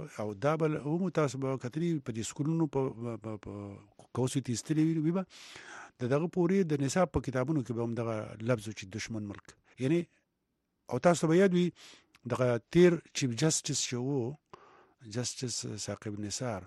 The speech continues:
نو ده خو په ښکاره میډیا ته ویلو چې هغه ملک چې دغه پړوسي ملک ته وایي، زه یې نوم نه اخلم، زه د هغه م-، نوم نه اخیستل غواړم. د پاکستان د، د،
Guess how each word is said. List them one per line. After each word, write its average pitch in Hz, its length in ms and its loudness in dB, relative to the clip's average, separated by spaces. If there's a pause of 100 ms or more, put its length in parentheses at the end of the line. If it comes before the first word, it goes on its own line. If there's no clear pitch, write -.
(580)
نو 117 100 -2
ده 151 100 2
خو 147 180 -2
په 143 100 2
ښکاره 143 380 2
میډیا 135 320 0
ته 135 80 -2
ویلو 123 280 -2
چې 104 440 -8
هغه 107 120 -4 (100)
ملک 135 220 2
چې 127 60 -4 (100)
دغه 107 120 -2
پړوسي 110 380 -4
ملک 117 100 -4
ته 120 120 -6
وایي، 117 120 -4
زه 104 140 -6
یې 110 140 -2
نوم 120 180 4
نه 120 180 2
اخلم، - 200 -14 (260)
زه 117 60 -2
د 113 100 2
هغه 113 80 0
م-، 120 280 0
نوم 139 120 6 (120)
نه 127 120 6
اخیستل - 380 -6
غواړم. 95 240 -10 (1040)
د 107 140 -6
پاکستان 123 640 -4
د، 104 60 -8 (560)
د، 98 40 -8